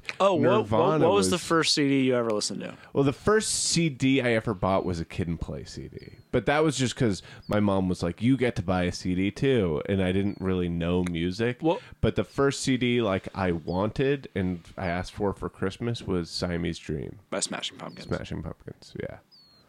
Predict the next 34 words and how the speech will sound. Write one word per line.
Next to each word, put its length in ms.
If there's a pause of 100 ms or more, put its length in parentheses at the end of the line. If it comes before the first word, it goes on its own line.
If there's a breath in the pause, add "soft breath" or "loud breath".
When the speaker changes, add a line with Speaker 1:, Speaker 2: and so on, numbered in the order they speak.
(140)
Speaker 1:
And 260 (240)
this 240
is, 240 (180)
we're 260
gonna 220 (200)
b-, 80 (500)
spend 240
too 100
much 160
time, 140
but 80
no 80
one's 180
listening 480
to 60
this. 260
No, 140
it 120
doesn't 360
matter. 440 (140 loud breath)
Speaker 2:
Yeah, 140
it's 180
not 180
even 200
out 220
yet. 260
Speaker 1:
It 100
is 80
not 220
even 200
out 220
yet. 240 (280 loud breath)
Uh, 380 (100)
I, 280